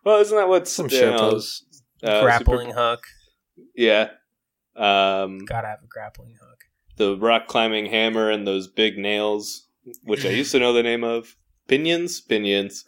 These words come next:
Speaker 2: Yeah,
Speaker 3: Those
Speaker 2: like,
Speaker 3: are so cool.
Speaker 2: a little
Speaker 1: They are cool.
Speaker 2: gas-powered, uh, ov-, or grill.
Speaker 1: Yeah.
Speaker 2: Um,
Speaker 1: <laughs> Some burgers.
Speaker 2: they get one of those big knives and, like, a big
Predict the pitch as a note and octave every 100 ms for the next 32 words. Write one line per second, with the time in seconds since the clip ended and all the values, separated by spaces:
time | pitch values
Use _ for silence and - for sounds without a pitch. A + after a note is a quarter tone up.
0 | _ _ _ _ _ _ _ _ _ _
1 | _ - C#3 A3 B2 - A2 - A2 G#2+
2 | A2 - _ C#3 C#3 B2+ G#2+ F#2 A2+ G#2+
3 | - _ _ - A#2+ A2 G2+ G2 _ _
4 | _ _ _ C3 A2 F#2+ G2 - _ _
5 | _ _ _ _ _ _ _ _ _ _
6 | A#2+ C3 B2 C#3 A#2+ G#2+ G2 A2+ A#2+ A#2
7 | A#2 - _ _ _ _ _ - _ _
8 | - C3+ - - D3 B2 G#2 G2+ G#2 G#2+
9 | G#2+ _ _ _ _ _ _ _ _ -
10 | - D#3 - D3 - - _ _ _ -
11 | A2 A2+ A2+ A2 A2 G#2+ G#2 G#2 A2+ C#3
12 | D3 D3 C#3 A2+ G#2 - B2 A#2+ G#2+ F#2
13 | G2 G2+ G2+ - - - F#2 F2+ F#2+ F#2
14 | G#2 G2+